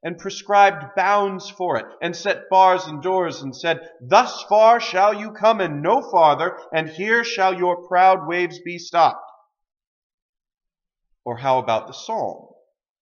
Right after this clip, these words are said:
"They cried to the Lord in their trouble, and he brought them out from their distress.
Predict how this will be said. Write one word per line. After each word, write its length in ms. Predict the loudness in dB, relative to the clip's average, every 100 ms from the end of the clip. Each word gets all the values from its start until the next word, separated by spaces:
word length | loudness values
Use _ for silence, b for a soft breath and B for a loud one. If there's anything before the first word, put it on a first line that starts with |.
| _ _ _ _ _ _ _
"They 100 | -16
cried 460 | -12 0 4 4 2
to 60 |
the 120 | -10 -8
Lord 280 | -6 -6
in 80 | -6
their 140 | -6 -8
trouble, 560 | -4 -2 -2 -6 -8 -16
and 120 | -10 -8
he 80 |
brought 340 | -4 2 2 0
them 140 | -4
out 280 | -2 -2 -6
from 140 | -10
their 140 | -8 -8
distress. 640 | -10 -18 -18 -18 -20 _